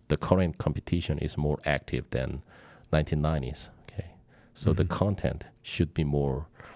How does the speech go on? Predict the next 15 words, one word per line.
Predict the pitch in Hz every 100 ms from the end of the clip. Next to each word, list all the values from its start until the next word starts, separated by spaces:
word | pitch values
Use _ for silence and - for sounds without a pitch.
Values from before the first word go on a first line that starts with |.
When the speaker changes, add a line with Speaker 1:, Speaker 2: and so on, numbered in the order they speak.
| - - - - - _ _ _
Speaker 1:
stimulating. | - - 82 85 98 82 - - - - - - _ _ -
Speaker 2:
Mm-hmm. | 110 95 95 90 - -
Speaker 1:
Yeah, | -
and | 71 69 69 78 - - - - - _
with | 78 85
the | -
poli-, | 73 - 85 -
and | 80
also | 71 82 101 - 80
with | 76 -
the | 78
political | - - 85 - 80
correctness, | - 71 69 - 78 78 - - _ _
the | -
concept | - - 98 92 85 73 -